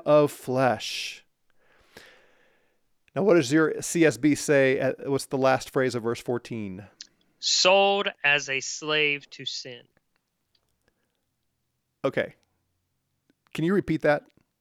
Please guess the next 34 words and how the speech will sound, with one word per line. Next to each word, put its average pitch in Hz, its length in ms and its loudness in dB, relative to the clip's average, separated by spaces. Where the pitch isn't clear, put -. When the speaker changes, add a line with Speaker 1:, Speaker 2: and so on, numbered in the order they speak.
Speaker 2:
Sure. 160 280 -4
I'll 175 100 2
just 180 140 -4
read 175 120 2
the 147 100 -2
whole 147 80 -2
thing. 131 220 -10
"For 160 140 -2
we 175 140 0
know 175 200 4
that 160 200 2
the 143 100 -4
law 165 380 2
is 147 180 -6
spiritual, 220 600 -6
but 139 160 -4
I 170 200 4
am 170 140 0
of 151 140 -6
the 131 100 -8
flesh, 175 680 0
comma, 135 420 -2
sold 151 840 0
as 147 200 -2
a 143 80 -2
slave 160 600 -2
to 139 160 -10
sin." 127 380 -10
Speaker 1:
Okay. 127 280 -2
Anybody 190 460 6
who's 180 160 4
been 185 180 4
with 165 180 6
us - 440 0